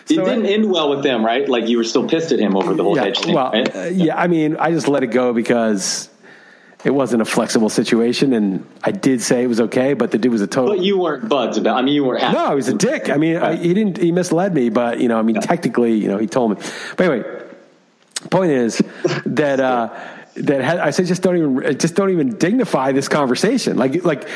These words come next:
Speaker 2: that's, she shouldn't have your email. Like, that's not even, she has no, you have no re-, reason to respond to this tenant. So, and the tenant also wrote, like, you know, "Listen, I don't wanna, I really like your tenant, so I don't wanna seem like I'm going around their back or anything." Like,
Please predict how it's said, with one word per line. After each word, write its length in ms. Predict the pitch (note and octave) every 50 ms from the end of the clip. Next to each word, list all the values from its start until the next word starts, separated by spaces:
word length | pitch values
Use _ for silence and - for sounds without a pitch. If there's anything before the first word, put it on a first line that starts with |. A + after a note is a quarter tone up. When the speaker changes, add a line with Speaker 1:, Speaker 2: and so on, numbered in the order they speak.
| - - -
Speaker 2:
that's, 240 | - G#3+ A3 - -
she 140 | - G#3 G#3
shouldn't 220 | - C#4+ C#4 A3+
have 100 | A3+ E3+
your 100 | E3 E3
email. 460 | - E3+ D#3+ D#3 D3+ D3 E3 G3 A#3
Like, 180 | G#3+ E3+ D3+ D3
that's 220 | - G#3+ - -
not 100 | A#3+ A#3
even, 320 | A#3 A3+ A3+ A3+ A3+ G3+ G3
she 160 | G#3 - B3
has 160 | A#3+ G#3+ -
no, 260 | G#3+ C4+ C4 C4 A#3 F3 E3+ - - - - -
you 60 | - C#4
have 60 | A#3+
no 120 | B3+ A#3+ G#3+
re-, 220 | G3 E3+ E3+ F#3
reason 320 | G3+ E3+ D3+ E3 E3+ D3
to 60 | D#3 C#3
respond 400 | C3+ - - - D3+ C#3 C#3 C3
to 60 | B2+ A#2
this 100 | A#2 -
tenant. 320 | - A#2+ G2+ A2 - - - - - - - - - - - - - - - -
So, 560 | - - - - F3 E3+ D#3 D#3 D#3 D3+ E3 -
and 160 | D#3+ D3 C#3+
the 40 | C3+
tenant 300 | - - E3 E3+ E3 E3
also 200 | D#3+ C#3+ - D3
wrote, 140 | C3+ C3+ C3+
like, 180 | C3 B2+ - - - - - - - -
you 80 | -
know, 80 | C#3+ C#3+
"Listen, 260 | C#3+ F3+ E3 - D#3 D3
I 60 | D3+
don't 120 | F#3 G#3 G3+
wanna, 200 | G3 F3+ D#3 -
I 60 | - C#3+
really 300 | C#3 C3 F3+ F#3+ G3 E3
like 240 | D#3 D#3+ E3+ E3 -
your 80 | C#3
tenant, 320 | - - E3 F3+ F#3 E3 E3
so 80 | -
I 60 | C3 C3+
don't 160 | C#3 E3 E3 -
wanna 160 | D3+ C#3+ C#3+
seem 180 | - - D#3+ D#3+
like 120 | D3+ C3
I'm 80 | B2 A#2+
going 220 | A#2 C#3 D3+ D3+
around 240 | D3 C3 C3+ C#3+ C#3+
their 120 | C3+ A#2
back 360 | G#2 F#2+ C#3+ D3+ C#3+ B2+ - C3+
or 60 | A#2
anything." 260 | A2 G2 G#2 G#2+ B2
Like, 260 | C#3 C#3+ C#3+ C#3 -